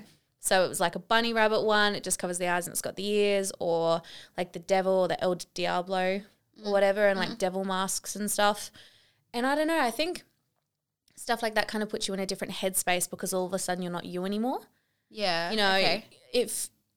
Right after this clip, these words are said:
Speaker 1: when my partner would put, like, the devil mask on, he changes completely and turns into this completely different persona, and you kind of, it's like wearing
Speaker 2: So
Speaker 1: a
Speaker 2: it's like,
Speaker 1: costume on a
Speaker 2: it's
Speaker 1: school
Speaker 2: the
Speaker 1: play.
Speaker 2: ultimate version of, like, the way you're dressed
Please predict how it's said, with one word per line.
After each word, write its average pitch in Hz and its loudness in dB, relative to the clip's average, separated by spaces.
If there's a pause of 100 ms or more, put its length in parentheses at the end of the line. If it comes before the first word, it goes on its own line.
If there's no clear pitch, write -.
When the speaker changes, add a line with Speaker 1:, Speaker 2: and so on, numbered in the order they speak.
(120)
Speaker 1:
when 202 -2
my 196 2
partner 190 0
would 190 -2
put, - -8 (120)
like, - -6
the 196 -14
devil 262 -2
mask 180 -2
on, - -4
he 185 -8
changes 180 -6
completely - -8
and 190 -10
turns 180 -8
into 180 -6
this 175 -4 (100)
completely 180 -6
different 175 -8
persona, 180 -2
and 170 -6
you 170 -8
kind 175 -2
of, 165 -2
it's - -18
like 269 -8
wearing 285 6
Speaker 2:
So 262 6
Speaker 1:
a 247 2
Speaker 2:
it's 247 2
like, 226 6
Speaker 1:
costume - 0
on - -2
a - 2
Speaker 2:
it's 208 2
Speaker 1:
school 214 2
Speaker 2:
the 226 10
Speaker 1:
play. 202 4
Speaker 2:
ultimate 196 0
version 175 2
of, 165 -4
like, 156 -4
the 180 -4
way 160 0
you're 156 -2
dressed 147 -4